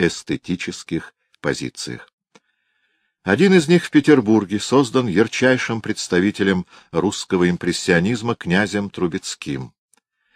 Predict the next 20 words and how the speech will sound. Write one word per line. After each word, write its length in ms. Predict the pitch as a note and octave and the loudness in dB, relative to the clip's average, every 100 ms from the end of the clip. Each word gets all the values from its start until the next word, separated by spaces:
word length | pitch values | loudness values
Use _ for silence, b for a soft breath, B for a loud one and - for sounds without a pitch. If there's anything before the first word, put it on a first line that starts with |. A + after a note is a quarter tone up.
| _ - | _ -8
другой 360 | E2 E2+ C#3 D#3+ | -2 4 6 6
в 60 | |
Москве, 640 | D#3+ E3 - A2 G#2 G#2+ - _ _ _ _ | 4 0 0 4 4 4 0 _ _ _ _
нашим 400 | - F#2+ C3 C#3 | -2 0 0 -2
классиком-реалистом 1400 | C3+ F#2+ G#2 A#2 - A#2 A#2 A2+ F#2+ E2 E2 - - F#2+ - _ _ | -2 0 0 -2 -8 -8 -4 0 2 2 -2 -6 -6 -8 -8 _ _
Опекушиным. 880 | E2 - F2+ D2+ - - B1+ A#1 _ _ _ _ _ _ - | -8 -6 -6 -6 -8 -10 -12 -14 _ _ _ _ _ _ 0
Оба 240 | A2 C3+ | 2 4
памятника 720 | - D3+ D3 - C3 - B2 | 2 2 0 -2 -4 2 2
в 80 | - | 0
своё 320 | - G2 G#2+ | 0 2 2
время 340 | A2+ A#2+ A2+ | 2 0 0
вызвали 460 | G2 A2+ G2+ G2+ G2+ | -2 -2 -2 0 0
шквал 480 | G2 - F2 G#2 G2 | -2 -6 -2 0 0
насмешек 920 | G2 - - G2 C3 - C3 - - b b b | 0 -2 -2 0 0 -2 -8 -10 -20 b b b
у 100 | E2 | -2
нашей 460 | E2+ A#2 - A2 | 0 -2 0 0
рафинированной, 920 | G#2 G2+ G2 F#2+ A#2 A#2 A2+ G#2+ G#2 - _ _ | 2 2 0 0 0 0 -2 -2 -4 -6 _ _
интеллигентной 880 | F#2+ F2+ - F2+ D#2+ G2 G2 - F#2 | -2 -2 0 0 2 0 0 -4 -6
общественности. 840 | - F2+ D2 - C#2 B1+ - - - _ _ _ _ - | -4 -4 -6 -6 -10 -10 -14 -16 -20 _ _ _ _ -14
Уж 240 | D#2+ - | -12 -12